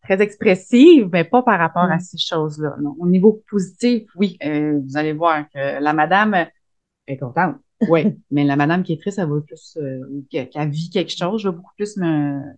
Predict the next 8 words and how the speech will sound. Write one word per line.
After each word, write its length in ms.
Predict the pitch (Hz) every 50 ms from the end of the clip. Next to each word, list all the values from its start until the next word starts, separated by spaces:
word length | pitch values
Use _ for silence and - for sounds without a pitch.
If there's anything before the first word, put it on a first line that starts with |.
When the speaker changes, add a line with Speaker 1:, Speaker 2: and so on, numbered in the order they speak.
| _
Speaker 1:
me 120 | - 170 175 165
retirer 640 | 185 190 190 - - 190 180 165 196 226 302 302 _ _ _ _ _ _ _ _ _ -
puis 120 | - 185
gérer 380 | 175 170 202 196 185 175 214 214
par 160 | 214 180 180
moi-même 340 | 175 165 156 160 165 170 165
mes 160 | 160 151 147
choses. 460 | 151 - - 151 151 160 160 151 -